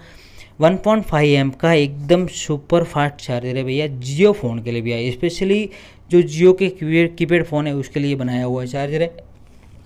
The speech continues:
आप जैसे आपके पास कोई कीपैड वाला दूसरा कंपनी का फ़ोन है तो उसमें भी आप लगा सकते हैं,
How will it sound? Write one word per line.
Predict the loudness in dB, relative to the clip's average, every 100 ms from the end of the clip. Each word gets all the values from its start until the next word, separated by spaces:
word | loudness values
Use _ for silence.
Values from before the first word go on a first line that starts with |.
| -20 -20 -6
आप | 0 2
जैसे | 2 2 0
आपके | -2 -2
पास | -2 -2
कोई | -4 -4
कीपैड | -6 -4
वाला | -2 -4
दूसरा | -6 -6 -6
कंपनी | -6 -8 -8
का |
फ़ोन | -6 -8
है | -6
तो | -8
उसमें | -4 -2 0
भी |
आप | 0 0
लगा | -2 -4
सकते | -8 -12 -12
हैं, | -12